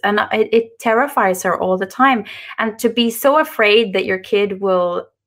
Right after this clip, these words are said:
accidentally share food with another child or be close to another kid that has something that could potentially kill your child,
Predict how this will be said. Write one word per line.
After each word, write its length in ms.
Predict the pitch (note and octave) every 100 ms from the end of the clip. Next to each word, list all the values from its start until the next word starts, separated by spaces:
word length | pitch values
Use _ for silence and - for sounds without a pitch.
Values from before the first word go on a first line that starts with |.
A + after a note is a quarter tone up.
| _ _
accidentally 800 | F#3 - - G3 F3 F3 F3+ F3
share 300 | F3 F3+ E3
food 380 | D#3 E3+ E3 D#3+
with 200 | F3 D#3+
another 300 | E3 D#3+ D#3+
child 400 | - D3+ D3 D3+
or 160 | A3+ A#3+
be 140 | A#3+
close 420 | A3+ A3+ A3 A3+
to 160 | - G#3
another 240 | F#3 F3+
kid 400 | F#3 - F3+ D#3+ - - - -
that 120 | G#3+
has 220 | G3+ G3+ F#3+
something 320 | F3+ F#3 G3+
that 180 | F#3+ F3+
could 180 | F#3+ G3
potentially 560 | G#3 A#3 B3 B3 G#3+
kill 420 | G#3 - G#3 C4+
your 220 | C4 G#3 F#3
child, 500 | - F#3 F#3 A#3+